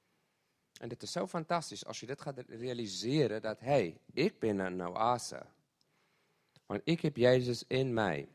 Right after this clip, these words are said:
Geef een compleet andere dynamiek.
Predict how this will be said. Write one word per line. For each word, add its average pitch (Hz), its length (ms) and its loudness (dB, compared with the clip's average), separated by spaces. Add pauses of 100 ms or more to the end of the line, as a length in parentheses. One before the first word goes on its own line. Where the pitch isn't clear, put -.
(880)
Geef - 460 -8
een 120 140 -10
compleet 190 680 -6
andere 147 380 -4
dynamiek. 107 500 -8